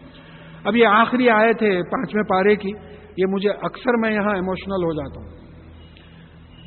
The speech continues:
وَمَا يَفْعَلُ اللَّهُ بِعَذَابِكُمْ إِن شَكَرْتُمْ وَآمَنْتُمْ، اگر تم شکر کرو اور ایمان لا لو تو اللہ تعالیٰ تم کو عذاب دے کے کیا کرے گا؟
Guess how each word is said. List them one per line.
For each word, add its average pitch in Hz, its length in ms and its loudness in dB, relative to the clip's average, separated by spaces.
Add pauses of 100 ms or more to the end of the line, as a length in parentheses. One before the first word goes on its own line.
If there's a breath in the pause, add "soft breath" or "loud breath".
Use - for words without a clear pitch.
(300)
وَمَا 233 420 6
يَفْعَلُ 294 420 6
اللَّهُ 285 500 8
بِعَذَابِكُمْ 262 1000 4
إِن 269 180 6 (180)
شَكَرْتُمْ 285 640 4
وَآمَنْتُمْ، 247 920 0 (1160 soft breath)
اگر 254 260 6
تم 294 260 4
شکر 285 420 0
کرو 277 360 6
اور 285 100 8
ایمان 269 520 2
لا 247 160 2
لو 262 280 2
تو 277 120 2
اللہ 262 320 4
تعالیٰ 277 260 4
تم 269 240 0
کو 262 200 2
عذاب 262 300 4
دے 262 100 4
کے 285 140 0
کیا 285 300 4
کرے 294 220 6
گا؟ 196 340 -2